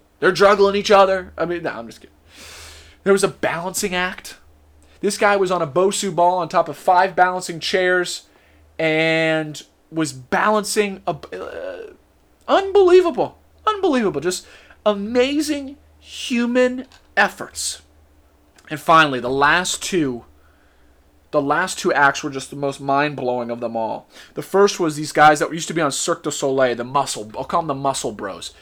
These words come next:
These guys were ripped. They come out with a shirt on, take their shirt off, and you could count every muscle in their torso.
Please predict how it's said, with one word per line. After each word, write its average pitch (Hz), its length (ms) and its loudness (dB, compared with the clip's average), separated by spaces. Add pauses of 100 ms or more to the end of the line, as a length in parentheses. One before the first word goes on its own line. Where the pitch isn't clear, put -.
(140)
These 160 220 -10
guys 139 360 0
were 120 180 -6
ripped. 101 480 -12 (380)
They 147 140 6
come 160 260 0
out 151 180 4
with 139 140 -4
a 120 60 -4
shirt 147 340 0
on, 147 260 0 (220)
take 196 260 -4
their 202 160 2
shirt 180 360 0
off, 147 340 4 (180)
and 151 160 -8
you 190 100 -6
could - 200 -10
count 185 380 -2
every 185 260 -2
muscle 175 540 -2
in 123 80 -6
their 131 100 -2
torso. - 460 -10